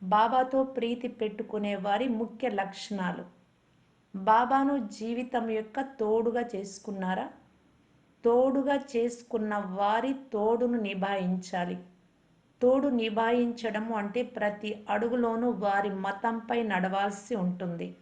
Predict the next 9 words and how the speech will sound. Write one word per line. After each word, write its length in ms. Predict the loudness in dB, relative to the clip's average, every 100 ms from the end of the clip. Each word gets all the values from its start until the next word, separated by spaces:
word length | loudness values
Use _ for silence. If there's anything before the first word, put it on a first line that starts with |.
| _ _ _ _ _ _ _ _ _ 2
కనుక 260 | 4 4
ప్రతి 500 | 2 2 0 0 2
అడుగులోనూ 680 | 4 4 2 4 4 4 0
వారి 400 | 0 2 2 2
మతంపై 800 | -2 -4 -4 -2 -2 0 0 0
నడవడము 760 | 0 -2 -2 0 0 0 -2
అనగా 320 | -2 -2 -2 -4 -4 -2
తోడును 440 | 2 2 2 0
నిభాయించడం. 920 | -2 -2 0 2 0 -2 -6 -8 -8